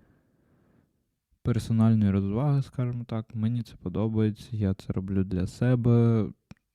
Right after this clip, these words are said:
Насправді немає ніяких навіть планів заробляти на цьому чи щось таке. Мені подобається розказувати історії, ділитися з вами, кому цікаво, хто чогось,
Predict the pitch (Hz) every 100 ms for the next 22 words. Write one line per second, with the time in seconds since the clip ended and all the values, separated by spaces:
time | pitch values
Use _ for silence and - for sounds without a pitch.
0 | _ _ _ _ - 104 98 - - 104
1 | 98 101 101 101 104 101 101 101 - -
2 | - 104 101 98 - - 104 107 107 104
3 | 101 98 98 95 98 107 123 117 107 98
4 | - 104 98 104 107 - 110 - 131 170
5 | 160 180 - - 107 107 123 135 127 123
6 | 113 - 98 - - 98 98 92 _ _
7 | _ - - 107 107 107 107 107 - _
8 | _ _ _ _ _ _ _ - 104 104
9 | 104 107 101 - - 104 101 107 117 117
10 | 113 110 - 101 101 95 - 98 107 104
11 | 107 107 107 107 _ _ _ _ _ _
12 | _ _ _ - - - 110 - 107 107
13 | 104 - -